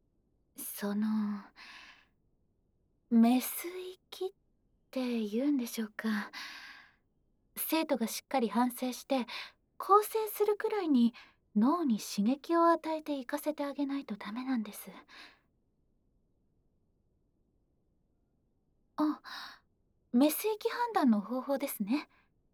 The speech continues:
そのあたりは私にお任せください。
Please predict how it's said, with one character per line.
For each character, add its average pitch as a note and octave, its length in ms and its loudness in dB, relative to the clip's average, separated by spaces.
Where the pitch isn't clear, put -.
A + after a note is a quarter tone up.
そ - 220 0
の D4 80 2
あ F#4 40 2
た A4+ 60 -4
り F4 60 2
は C4 100 0
私 C4 380 -2
に C#4+ 100 4
お C4+ 80 4
任 D4+ 240 0
せ E4+ 60 0
く E4 100 -2
だ E4+ 100 0
さ F4+ 240 -2
い。 D4 100 -6